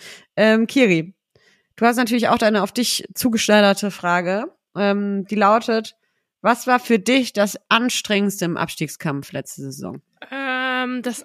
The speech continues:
Speaker 2: Anstrengendste fand ich einfach das Mentale, glaub ich.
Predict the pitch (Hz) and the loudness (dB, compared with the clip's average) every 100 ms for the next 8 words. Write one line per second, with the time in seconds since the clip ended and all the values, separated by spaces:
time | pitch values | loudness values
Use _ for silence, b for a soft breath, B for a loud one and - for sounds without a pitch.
0 | _ 285 302 359 359 - - - 240 247 | _ -2 2 4 2 0 -6 -4 -2 0
1 | 233 - - 247 277 - - 247 247 262 | -2 -6 -4 -2 -2 -6 -4 -2 0 0
2 | 247 247 254 - - 226 226 254 240 233 | 0 0 -2 -4 -10 -6 -4 -2 -2 -4
3 | - - _ - 240 247 233 - 220 214 | -8 -14 _ -2 0 0 -4 -4 -2 -2
4 | 233 262 294 285 294 415 | -2 -4 -2 -2 0 0